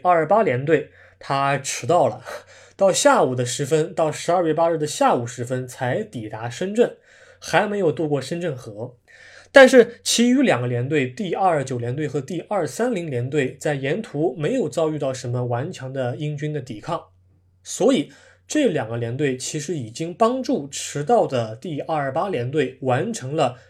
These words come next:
事先探路的任务。但是有意思的是什么呢？因为日军航空兵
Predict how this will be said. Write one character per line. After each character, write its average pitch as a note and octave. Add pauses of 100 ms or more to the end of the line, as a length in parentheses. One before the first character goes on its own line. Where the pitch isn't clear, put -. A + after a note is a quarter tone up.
(140)
事 -
先 F#3
探 G#3
路 D3
的 A#2
任 B2
务。 A2+ (1120)
但 C4+
是 C4
有 D3+
意 A#3
思 A3
的 F#3+
是 E3+
什 D3+
么 D3+
呢？ F3 (720)
因 C#4
为 C4 (340)
日 C#4
军 A#3+
航 F#3
空 G#3+
兵 A#3